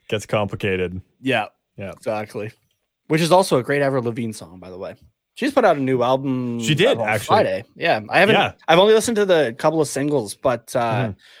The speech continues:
Speaker 2: that, I feel like that's gonna, that has to be a future, uh, Unplugged,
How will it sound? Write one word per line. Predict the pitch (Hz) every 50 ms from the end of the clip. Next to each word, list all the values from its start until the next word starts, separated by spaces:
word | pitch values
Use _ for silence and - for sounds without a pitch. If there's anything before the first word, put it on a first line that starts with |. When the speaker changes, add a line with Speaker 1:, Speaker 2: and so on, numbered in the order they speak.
| _ _ _
Speaker 2:
that, | 175 170 - -
I | 170 170
feel | 208 247
like | 240 170
that's | 147 127 131 131 -
gonna, | 165 151 135 127 120 - _ _
that | 156 151 156 139 -
has | - - 151 131 131 123 -
to | - 143
be | 127 135 120 123
a | 123 123
future, | - - 135 123 120 117 - - 127 117 113 113 110 104 101 107 - - -
uh, | 107 107 101 98 95 92 92 90 90 - _ _ _ _ _ _ _ _ - - - _ _ _ _ _ _ _ _
Unplugged, | - 127 123 120 110 - 131 117 107 - _ - - - - -